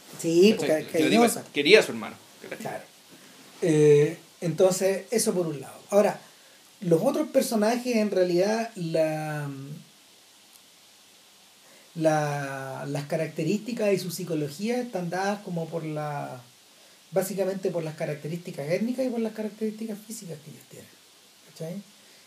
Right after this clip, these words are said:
Speaker 1: Y, y yo encuentro que la película, con lo económica que es, hace una súper buena pega ahí,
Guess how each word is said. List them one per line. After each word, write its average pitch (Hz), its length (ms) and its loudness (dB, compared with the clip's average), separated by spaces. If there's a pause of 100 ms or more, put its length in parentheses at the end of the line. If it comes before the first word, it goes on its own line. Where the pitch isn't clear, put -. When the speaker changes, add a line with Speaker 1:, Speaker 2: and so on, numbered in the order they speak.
(120)
Speaker 1:
Y, 156 500 -2
y 165 140 -6
yo 185 100 -2
encuentro 214 280 -4
que 208 80 0
la 180 120 0
película, 214 560 -4 (440)
con 151 180 0
lo 147 80 2
económica 208 580 0
que 240 160 0
es, 247 60 2
hace 254 160 -2
una 170 140 -4
súper 214 240 -8
buena 208 280 -4
pega 240 260 -6
ahí, 135 120 -14